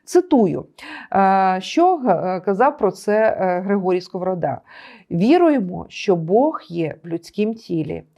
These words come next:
Є справжнім він у тілі нашім видимім, неречовинний у речовинному, вічний у тлінному, один в кожнім з нас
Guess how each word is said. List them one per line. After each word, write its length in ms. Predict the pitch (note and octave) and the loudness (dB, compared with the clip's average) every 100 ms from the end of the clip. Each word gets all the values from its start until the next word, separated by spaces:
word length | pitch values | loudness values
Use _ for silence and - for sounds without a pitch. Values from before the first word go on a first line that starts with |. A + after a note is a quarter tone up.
| - - - | -20 -18 -2
Є 180 | F#3 | 0
справжнім 800 | G3 - F#3+ A#3+ D4+ B3+ A3 F#3 | 0 0 2 4 2 -2 -4 -4
він 200 | E3+ F#3+ - | -6 -12 -12
у 120 | E3 | -10
тілі 520 | E3+ - A#3 C4+ B3+ - | -10 -6 -2 0 0 -2
нашім 580 | E3 E3+ F3+ - A3+ G#3+ E3+ | -6 -8 -8 -10 -12 -12 -10
видимім, 640 | E3 F#3+ D3+ D3+ D3 - - _ _ - | -6 -4 -4 -8 -12 -18 -20 _ _ -4
неречовинний 1160 | F3 G3 G3 G3 - E3+ E3 G#3 C4+ A3 D#3 _ _ | 0 0 0 -2 -6 -6 -4 -4 -4 -6 -10 _ _
у 120 | F#3 | -8
речовинному, 920 | G3 G3 - F3+ F#3 E3 D#3 D#3 E3 - _ - _ - | -6 -8 -8 -8 -6 -6 -10 -14 -20 -20 _ -20 _ -6
вічний 880 | E3+ G3 C4 C4+ - A3 F#3 D#3 - | -2 2 2 0 -6 -6 -6 -6 -8
у 100 | F#3 | -8
тлінному, 840 | F#3 G3 A#3 G#3 E3 C#3+ - - _ _ - - - | -8 -8 -6 -6 -8 -10 -14 -20 _ _ -20 -16 -2
один 600 | F3+ F3 D3+ A#3 D#4 D#4+ _ _ _ | 0 2 0 0 -2 -4 _ _ _
в 80 | _ | _
кожнім 540 | - E3+ F3+ F3 G3+ G#3 | -8 -6 -6 -6 -10 -10
з 160 | F3 D#3 | -14 -10
нас 440 | D#3+ D#3+ F3 _ | -10 -10 -12 _